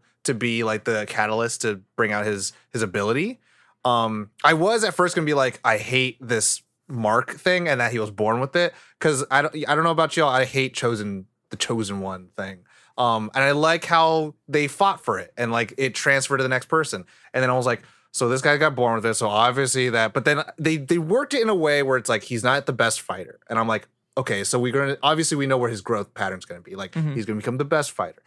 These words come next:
Speaker 1: But even at the end, he doesn't become the best fighter. He's
Speaker 2: Yeah.
Speaker 1: beco-, he's, like, a believer.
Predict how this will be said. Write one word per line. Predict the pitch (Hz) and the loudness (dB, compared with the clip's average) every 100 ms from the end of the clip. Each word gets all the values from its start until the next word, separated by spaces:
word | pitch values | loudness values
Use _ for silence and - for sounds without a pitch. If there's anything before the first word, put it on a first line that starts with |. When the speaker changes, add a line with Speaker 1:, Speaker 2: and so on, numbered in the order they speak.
| _ _ | _ _
Speaker 1:
But | 160 | -2
even | 185 196 | 0 -2
at | 180 | -2
the | 170 | -2
end, | 190 | -2
he | 147 | -2
doesn't | 113 107 139 135 113 | -8 -4 0 0 0
become | 101 107 | -6 -8
the | 98 | -6
best | 98 92 | -6 -4
fighter. | 98 | -6
He's | 101 | -4
Speaker 2:
Yeah. | 95 139 | -6 -4
Speaker 1:
beco-, | 123 127 127 | -4 -6 -4
he's, | 127 | -2
like, | 117 | -2
a | 107 | -2
believer. | 110 107 107 95 - | -4 -4 -6 -8 -16